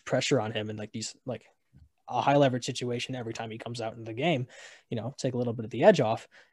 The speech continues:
This dude is still going to be a, like, he, he just already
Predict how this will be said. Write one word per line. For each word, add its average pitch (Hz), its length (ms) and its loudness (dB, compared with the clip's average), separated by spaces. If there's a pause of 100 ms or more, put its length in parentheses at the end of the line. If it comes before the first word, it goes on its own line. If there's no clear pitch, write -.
(160)
This 175 160 6
dude 180 240 12
is 135 120 -2
still 123 360 0
going 120 240 -8
to 113 80 -10
be 113 300 -10 (500)
a, 110 240 -12 (340)
like, 117 160 -6 (280)
he, 180 200 -4
he 185 220 0
just 180 200 -4
already 180 320 8